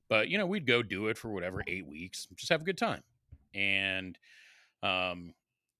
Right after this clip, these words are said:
it was one of those, because we did that and missed part of the season, we didn't have a,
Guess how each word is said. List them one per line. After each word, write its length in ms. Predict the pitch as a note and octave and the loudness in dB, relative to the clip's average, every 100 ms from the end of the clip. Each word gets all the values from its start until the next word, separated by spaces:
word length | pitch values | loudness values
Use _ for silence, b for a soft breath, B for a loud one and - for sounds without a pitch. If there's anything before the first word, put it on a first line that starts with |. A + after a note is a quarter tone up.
| _ _ _ - | _ _ _ -2
it 40 | |
was 120 | B2+ | 0
one 160 | B2+ C3 | 0 0
of 60 | |
those, 220 | A#2+ A#2 G#2 | 4 2 2
because 420 | A2 - D3+ C3+ | -2 4 4 4
we 120 | A2+ | 2
did 240 | G2+ C3+ A2+ | 4 4 6
that 200 | G2+ G2 | 4 4
and 80 | |
missed 240 | G#2+ G#2 - | 0 -2 0
part 180 | C3+ G#2 | 2 2
of 60 | |
the 60 | F#2+ | -2
season, 420 | - D3+ A2+ F#2 | -2 0 0 -2
we 120 | F#2 | -2
didn't 180 | G2+ G#2 | 0 0
have 180 | G2+ G2+ | 0 -2
a, 140 | F2 | -2